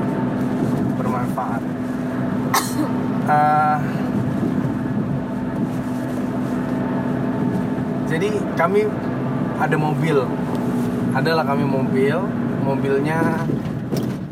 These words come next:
eh, kami pakai dari Jakarta sampai ke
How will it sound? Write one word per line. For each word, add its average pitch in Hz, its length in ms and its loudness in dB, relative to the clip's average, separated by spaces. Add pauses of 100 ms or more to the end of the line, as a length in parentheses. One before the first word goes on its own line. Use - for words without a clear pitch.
(180)
eh, 135 400 -6
kami 135 180 -2
pakai 165 380 -2
dari 139 160 -2
Jakarta 135 400 0
sampai - 320 -2
ke - 120 -2